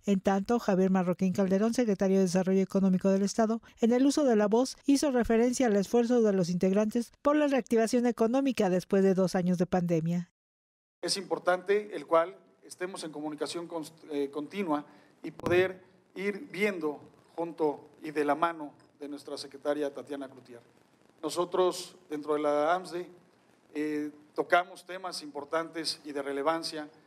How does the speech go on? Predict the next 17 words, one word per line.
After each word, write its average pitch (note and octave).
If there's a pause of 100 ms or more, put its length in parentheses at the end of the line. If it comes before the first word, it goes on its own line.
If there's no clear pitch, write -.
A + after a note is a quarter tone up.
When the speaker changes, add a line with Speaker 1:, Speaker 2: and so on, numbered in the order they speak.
(320)
Speaker 2:
y D#3
vamos F3+
firmando D#3+ (420)
acuerdos, D#3 (120)
convenios D3+ (440)
y -
todo G3
tipo F#3 (440)
de D#3
trabajo D#3 (160)
que D3
sea F3
necesario D#3 (220)
para C#3+
esta D3
reactivación C3+
económica. B2